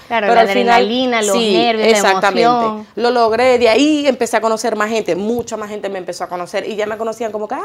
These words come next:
Speaker 2: ella es la niña que le abrió el concierto a tal persona". Y yo decía como que sí, y yo decía, "Ya, si esto está pasando,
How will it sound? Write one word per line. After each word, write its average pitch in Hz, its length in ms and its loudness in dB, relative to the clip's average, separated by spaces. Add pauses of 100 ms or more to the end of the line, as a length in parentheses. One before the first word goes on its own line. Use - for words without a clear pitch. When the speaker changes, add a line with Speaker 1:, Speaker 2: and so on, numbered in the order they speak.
(260)
Speaker 2:
ella 403 100 -6
es 415 60 -8
la 392 80 -8
niña 381 380 -8
que 349 200 -8
le 311 120 -8
abrió 302 160 -8
el 302 80 -12
concierto 294 480 -10 (800)
a 220 80 -4
tal 226 160 0
persona". 220 420 -6 (380)
Y 226 100 -6
yo 220 100 -2
decía 208 280 -2
como 202 160 -10
que 214 100 -6
sí, 262 240 -6
y 208 140 -10
yo 226 80 -4
decía, 226 260 -8
"Ya, - 200 -16 (520)
si 180 220 -12
esto - 140 -16
está 320 120 -12
pasando, 277 480 -14